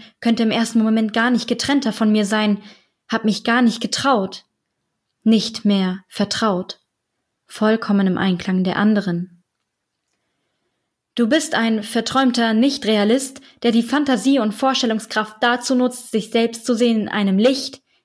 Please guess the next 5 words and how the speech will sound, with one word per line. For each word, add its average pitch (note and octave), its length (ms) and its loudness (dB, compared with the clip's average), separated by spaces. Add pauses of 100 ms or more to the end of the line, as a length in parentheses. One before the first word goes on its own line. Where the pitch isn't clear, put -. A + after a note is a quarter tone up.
(120)
welches G#3 440 0
nicht - 560 0
das - 420 -8
deine F3+ 400 -2
ist. - 360 -12